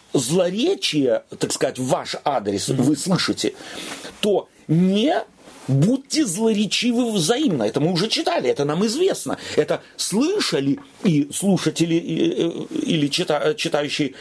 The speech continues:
Speaker 1: послание апостола Петра. Оставьте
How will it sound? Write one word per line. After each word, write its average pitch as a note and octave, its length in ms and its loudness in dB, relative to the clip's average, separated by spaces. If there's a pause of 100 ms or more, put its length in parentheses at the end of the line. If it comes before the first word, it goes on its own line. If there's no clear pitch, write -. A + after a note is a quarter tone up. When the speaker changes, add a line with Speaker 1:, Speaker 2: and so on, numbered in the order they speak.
(140)
Speaker 1:
послание D3+ 560 0 (340)
апостола A#2 560 0 (220)
Петра. C#3+ 420 -2 (1120)
Оставьте A#3+ 920 -2